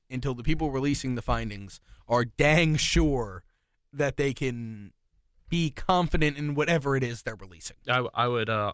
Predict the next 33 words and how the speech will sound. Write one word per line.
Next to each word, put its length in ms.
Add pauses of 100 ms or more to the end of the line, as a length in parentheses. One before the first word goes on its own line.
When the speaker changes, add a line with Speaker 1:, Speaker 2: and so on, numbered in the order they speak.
Speaker 2:
a 60
hundred 160
percent 220
agree 280
there. 180
I 120
think, 280
um, 320 (1040)
there's 140
a 80
lot 100
of 80
talk 220
because 240
I 40
know, 500 (260)
was 100
it 80 (460)
Eric 360 (800)
or 60
Don 300
Junior 540 (1000)
that 180
was, 200
uh, 300 (540)
involved 400
a 60
lot 300
in 240
meeting 300
with 220 (100)
the, 340
their, 440